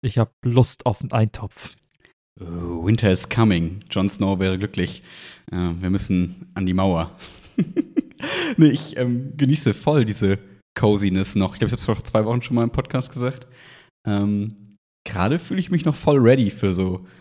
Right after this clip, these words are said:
Speaker 2: cooles, herbstliches Winterwetter irgendwie.
Speaker 1: Aha,
Speaker 2: Gucken,
Speaker 1: aha.
Speaker 2: wie lange das anhält. Aber gerade find ich's ganz nice.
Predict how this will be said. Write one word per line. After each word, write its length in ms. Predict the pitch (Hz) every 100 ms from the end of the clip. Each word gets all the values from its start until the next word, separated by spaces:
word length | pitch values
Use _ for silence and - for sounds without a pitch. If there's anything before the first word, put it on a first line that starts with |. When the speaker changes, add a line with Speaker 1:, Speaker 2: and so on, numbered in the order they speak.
| _ -
Speaker 2:
cooles, 460 | - 117 104 101
herbstliches 920 | - 110 - - 95 95 92 - - _ _ _ _ _ _
Winterwetter 1000 | 92 107 104 82 82 82 85 - 82 85 85 -
irgendwie. 520 | 82 85 80 82 82
Speaker 1:
Aha, 260 | 117 113 123
Speaker 2:
Gucken, 240 | 135 120
Speaker 1:
aha. 20 | -
Speaker 2:
wie 60 |
lange 120 | 104
das 120 | 104 -
anhält. 400 | 107 90 107 - - -
Aber 440 | 95 92 92 101 117 -
gerade 240 | 156 156
find 160 | - 277
ich's 80 |
ganz 180 | - -
nice. 400 | - 180 - -